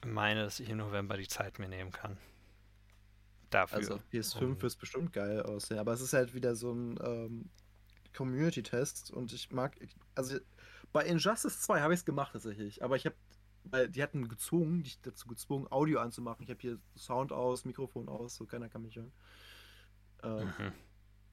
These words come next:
Speaker 2: dann hab ich so gespielt, aber, äh, die hatten dich gezwungen dazu, dass es an sein muss.
Speaker 1: Okay.
Speaker 2: Fand ich schon, schon ekelhaft.
Speaker 1: Ja, das stimmt.
Speaker 2: Weil die ja nur, nur Online-Play, ähm,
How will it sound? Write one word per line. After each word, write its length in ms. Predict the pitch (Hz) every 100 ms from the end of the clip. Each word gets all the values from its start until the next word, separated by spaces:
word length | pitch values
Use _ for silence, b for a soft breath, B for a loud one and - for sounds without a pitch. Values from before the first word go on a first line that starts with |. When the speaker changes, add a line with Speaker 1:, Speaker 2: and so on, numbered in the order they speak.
| - - b b
Speaker 2:
dann 100 | 117
hab 100 | 117
ich 100 | 120
so 120 | - 139
gespielt, 500 | 131 - 113 107 -
aber, 680 | 110 107 - - 110 -
äh, 40 | - - -
die 60 | 123
hatten 120 | 131
dich 180 | 117 -
gezwungen 440 | 117 - 170 175
dazu, 220 | 131 -
dass 140 | 113 107
es 80 | 120
an 200 | 120 113
sein 180 | 104 104
muss. 280 | 104 - - - - - 101
Speaker 1:
Okay. 220 | - 98
Speaker 2:
Fand 60 |
ich 100 | - -
schon, 440 | - 120 123 - -
schon 400 | - 123 113 110
ekelhaft. 480 | 120 - 104 107 107 -
Speaker 1:
Ja, 320 | 113 107 107
das 140 | 104 101
stimmt. 260 | - - 113
Speaker 2:
Weil 120 | 127
die 60 | 139
ja 40 |
nur, 300 | 147 143 98 -
nur 220 | 139 135
Online-Play, 680 | 139 156 127 117 - 107 110
ähm, 520 | - 110 110 107 107